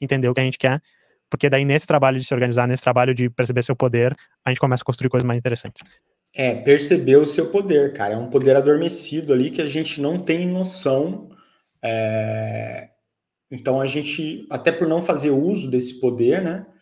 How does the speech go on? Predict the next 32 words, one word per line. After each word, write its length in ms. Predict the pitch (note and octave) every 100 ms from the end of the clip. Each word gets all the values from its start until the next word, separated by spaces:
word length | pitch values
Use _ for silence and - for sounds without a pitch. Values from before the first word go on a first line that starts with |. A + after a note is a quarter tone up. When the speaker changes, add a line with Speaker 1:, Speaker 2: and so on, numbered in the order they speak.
| _ _ _ -
Speaker 2:
é, 340 | G#2+ G#2+ A2
um 140 | C#3+ C#3
outro 260 | F3+ F#3
tipo 280 | - E3+ -
de 120 | C#3+
poder 460 | D3 D3 C3 B2+ D3
ocupa 360 | F3+ - E3 D#3
esse 160 | -
espaço, 460 | F#3 - E3+ F#3 -
que 80 | G#3+
é 40 |
o, 40 |
o, 520 | D4 D4 D#4 A#3 B3 A#3+
o 80 |
poder 300 | B3 C4 G#3+
da 80 | F#3
burguesia 760 | F3 F#3 F3+ C#3+ A2 B2 E3 F#3
de 240 | E3 D3+
oprimir 500 | E3+ E3+ E3 C3 D3+
mesmo 360 | C#3+ B2+ D3+ - _ _ _
e 80 | C3
submeter 540 | D3+ C#3+ D#3+ D3+ C#3+
o 80 | D3
trabalhador 600 | D3+ C3+ C3 B2 A#2+ B2
ao 120 | D#3
que 120 | D#3 D#3
ela 300 | D3+ C#3 B2+
acha 280 | C#3+ -
que 180 | D3+ -
é, 680 | D3 C#2 - - A#1 A#1 - _ _ _ _ _ _ _ _ _ _ _
que 200 | - A#2+
é, 880 | A2 G#2+ G#2+ G#2 G2+ G2 G#2 - F2+